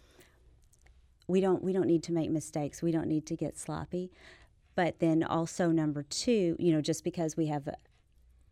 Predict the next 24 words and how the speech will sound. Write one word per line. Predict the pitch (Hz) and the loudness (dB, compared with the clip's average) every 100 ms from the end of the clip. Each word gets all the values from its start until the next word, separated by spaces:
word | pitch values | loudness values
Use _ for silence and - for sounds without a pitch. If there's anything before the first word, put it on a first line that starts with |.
| _ | _
we | 170 156 | 2 4
have | 147 | 4
all | 147 147 | 2 2
three. | - 156 139 - - - - - | 0 0 0 -4 -10 -20 -20 -6
Um, | 165 156 156 - | -2 0 0 0
but | 185 175 | -2 2
then | 175 | 4
number | 175 165 160 | 4 4 2
two, | 156 - - 233 202 - | -4 -6 0 4 4 2
I | 165 | 0
think | 185 175 | -2 -2
it's | 165 - | -4 0
very | 175 180 180 | 2 4 2
important. | 170 170 160 | 0 -4 0
I'm | 160 | -2
a | |
business | 147 175 175 143 139 - | 0 -4 -4 -8 -8 -12
owner, | - 131 - - | -12 -12 -12 -6
and | 160 | -6
I | |
think | 151 165 160 | -4 -6 -6
it's | - | -6
very | 165 165 165 | -4 0 0
important | 156 - 180 170 - 151 | -2 -4 -6 -4 -2 -2